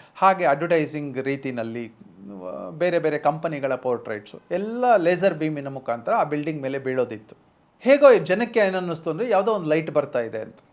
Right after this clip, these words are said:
ಮಸ್ಕು ಮಸ್ಕಾಗಿ ಕಾಣಿಸ್ತಾ ಇತ್ತು, ಆದ್ರೆ ಆ ಲೈಟಿನ ಖುಷಿನೇ ಬೇರೆ.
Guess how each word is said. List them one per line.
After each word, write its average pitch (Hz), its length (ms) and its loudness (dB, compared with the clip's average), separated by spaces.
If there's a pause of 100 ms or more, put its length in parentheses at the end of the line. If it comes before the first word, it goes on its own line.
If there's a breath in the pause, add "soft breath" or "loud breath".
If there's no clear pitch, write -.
(120)
ಮಸ್ಕು 202 340 -2
ಮಸ್ಕಾಗಿ 156 480 -2
ಕಾಣಿಸ್ತಾ 147 420 -2
ಇತ್ತು, 123 180 -4
ಆದ್ರೆ 233 260 0
ಆ 196 120 6
ಲೈಟಿನ 208 480 2
ಖುಷಿನೇ 185 460 -6
ಬೇರೆ. 139 380 -2